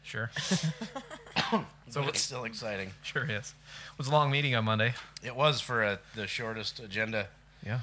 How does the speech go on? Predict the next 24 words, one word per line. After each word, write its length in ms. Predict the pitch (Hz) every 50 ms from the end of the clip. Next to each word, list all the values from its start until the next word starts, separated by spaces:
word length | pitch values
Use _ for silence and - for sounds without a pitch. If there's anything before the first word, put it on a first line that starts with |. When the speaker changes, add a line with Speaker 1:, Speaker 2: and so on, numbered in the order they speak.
| - - - - - -
Speaker 2:
I've 80 | 98
Speaker 1:
Two 60 | - 139
Speaker 2:
ever 100 | 120 117
Speaker 1:
items 200 | 120 120 120 110
Speaker 2:
seen 60 | 117
Speaker 1:
on 40 | 113
Speaker 2:
in 40 | 110 113
Speaker 1:
there. 80 | 117
Speaker 2:
my 100 | 113 95
life. 400 | 95 98 101 98 101 - - - - - - - - - - - - - - - - - - - -
Speaker 1:
So 380 | - - - 95 98 98 98 - - -
Speaker 2:
Two 80 | - 117
Speaker 1:
got 60 | 104 92
Speaker 2:
and 20 |
a 40 | - -
half. 320 | 95 92 95 - - - - - - -
Speaker 1:
Yeah. 180 | - 101 117 123 - - - -
Speaker 2:
A 200 | - 104 101 90 - - - - - - - - - - - - -
sham 520 | - - - - 117 107 107 107 104 107 101
swearing-in 600 | - - 117 107 104 107 104 104 101 104 113 104
ceremony 480 | - - 104 95 92 92 92 95 101 98
since 260 | - - 104 95 -
they 140 | - 92 92
already 320 | 95 95 95 90 90